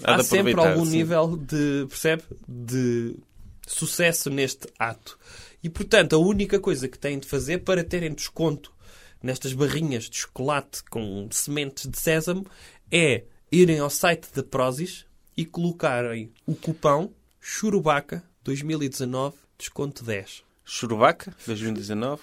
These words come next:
Speaker 1: desconto dez.
Speaker 2: É.
Speaker 1: Muito bem. Ó, doutor, eu, não, eu, eu também acho mal uma coisa. Nós dizemos Prozis.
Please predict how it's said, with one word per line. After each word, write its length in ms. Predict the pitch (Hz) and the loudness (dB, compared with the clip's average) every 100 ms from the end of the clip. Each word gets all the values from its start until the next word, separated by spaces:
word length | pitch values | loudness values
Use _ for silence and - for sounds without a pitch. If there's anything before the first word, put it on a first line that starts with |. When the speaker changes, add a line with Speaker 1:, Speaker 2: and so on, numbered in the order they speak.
| _ - | _ -14
Speaker 1:
desconto 360 | - 135 107 - | -6 -4 -4 -6
dez. 260 | 85 - 330 262 | -6 -8 -12 -6
Speaker 2:
É. 200 | 123 104 _ _ 123 | -4 -6 _ _ -8
Speaker 1:
Muito 260 | 123 - | -8 -6
bem. 240 | 95 87 - | -6 -6 -8
Ó, 100 | - | -6
doutor, 380 | - 196 - 104 | -2 0 0 0
eu, 140 | 120 262 | 0 0
não, 80 | |
eu, 200 | 226 240 247 - - - | 0 -4 -8 -12 -14 -6
eu 120 | - 196 | -4 2
também 320 | 196 185 180 | 2 4 4
acho 280 | 175 - 160 | 4 2 2
mal 220 | 156 151 | 4 6
uma 160 | 135 | 4
coisa. 380 | 104 95 87 95 | 0 -2 -2 -2
Nós 200 | 110 139 | 0 0
dizemos 300 | 123 143 123 | 2 0 0
Prozis. 720 | - - 202 170 85 - - | -2 2 4 2 -4 -10 -12